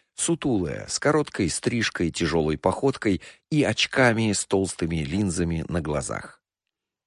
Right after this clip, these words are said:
Ее дом напоминал антикварную лавку,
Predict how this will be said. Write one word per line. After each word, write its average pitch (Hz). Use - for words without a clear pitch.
Ее 98
дом 104
напоминал 90
антикварную 87
лавку, 95